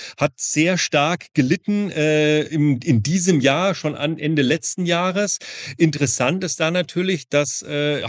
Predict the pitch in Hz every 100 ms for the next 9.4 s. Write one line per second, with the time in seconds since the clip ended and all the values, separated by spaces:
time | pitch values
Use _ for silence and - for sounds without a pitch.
0 | 127 117 165 - 170 160 175 165 139 -
1 | - 160 165 165 139 139 113 123 190 -
2 | 139 139 131 135 135 127 127 - 170 156
3 | 139 147 151 143 139 127 127 120 120 151
4 | - 180 165 113 143 143 120 113 101 127
5 | 165 - 151 151 - 143 135 120 120 80
6 | 123 156 - - 160 160 196 185 - 135
7 | - 147 185 180 170 165 165 143 175 -
8 | 202 - - - - 139 135 113 131 151
9 | 156 170 - 147